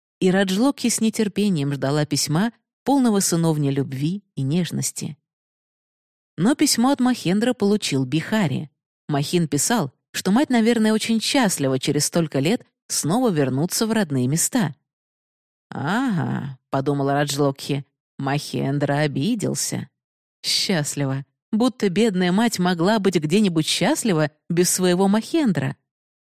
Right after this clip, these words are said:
«А ну-ка, Бихари, что ещё пишет Махин?» «Больше ничего, ма». Бихари скомкал письмо, сунул его в какую-то книгу и, выйдя в другую комнату, с досадой швырнул книгу в угол.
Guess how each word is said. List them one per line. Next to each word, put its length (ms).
«А 200
ну-ка, 360
Бихари, 540
что 260
ещё 400
пишет 380
Махин?» 560
«Больше 340
ничего, 440
ма». 240
Бихари 380
скомкал 460
письмо, 440
сунул 340
его 220
в 60
какую-то 420
книгу 500
и, 100
выйдя 360
в 40
другую 360
комнату, 540
с 120
досадой 460
швырнул 520
книгу 380
в 160
угол. 360